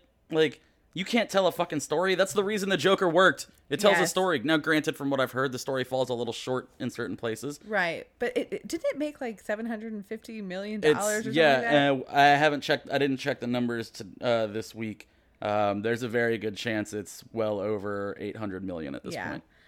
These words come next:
Speaker 2: I'm just, I'm really tired of hearing about this, especially because it's been such,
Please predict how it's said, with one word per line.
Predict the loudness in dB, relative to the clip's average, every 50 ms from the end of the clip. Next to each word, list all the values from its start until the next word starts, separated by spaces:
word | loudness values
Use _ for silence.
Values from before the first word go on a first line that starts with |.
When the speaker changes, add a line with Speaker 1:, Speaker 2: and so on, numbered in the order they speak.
| -20 -18 -8 -6
Speaker 2:
I'm | -4 0
just, | 0 0 0 2 0
I'm | 0 0
really | 0 -2 -2 -2
tired | 0 -2 -2 -2 -2
of | -6
hearing | -12 -14 -14 -12
about | -12 -12 -12 -10
this, | -8 -8 -8 -8 -10 -12
especially | -12 -6 -6 -6 -6 -6 -10 -10
because | -8 -8 -10 -10
it's | -10 -14
been | -10 -10 -8 -8 -8
such, | -8 -6 -6 -6 -6 -6 -10 -12 -14 -14 -16